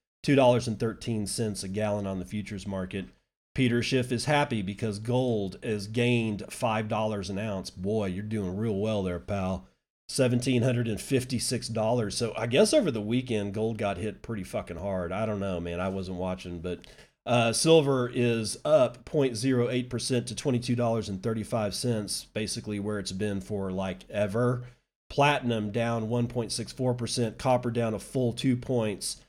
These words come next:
palladium down one point seven five.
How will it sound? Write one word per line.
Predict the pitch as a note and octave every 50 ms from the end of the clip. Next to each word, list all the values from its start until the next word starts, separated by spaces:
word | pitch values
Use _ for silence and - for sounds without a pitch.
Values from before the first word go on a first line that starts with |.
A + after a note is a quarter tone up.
| _ _ _ -
palladium | C3+ C3 C3 B2+ A#2+ A#2 A#2 A2+ A2 G#2+ G#2
down | G2+ A2+ A#2 A2+ A2+ G#2+ G#2 G#2+ G2+
one | G#2 B2 B2 A2+
point | A2+ - B2 A2 F#2+ -
seven | - - B2+ A2+ F#2+ G2+ G2 F#2+
five. | F#2+ - - - - A#2+ A#2+ A2 A2 A2 G#2+ G2+ G2 -